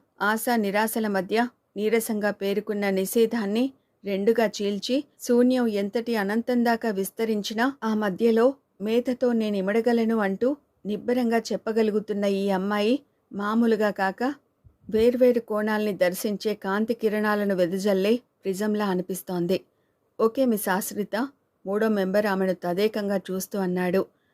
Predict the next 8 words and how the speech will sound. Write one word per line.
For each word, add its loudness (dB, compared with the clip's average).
"హఠాత్తుగా -2
మీరు 2
భారత -4
ప్రధాని -2
అయితే 0
ఏ 0
జాగ్రత్తలు -2
తీసుకుంటారు?" -4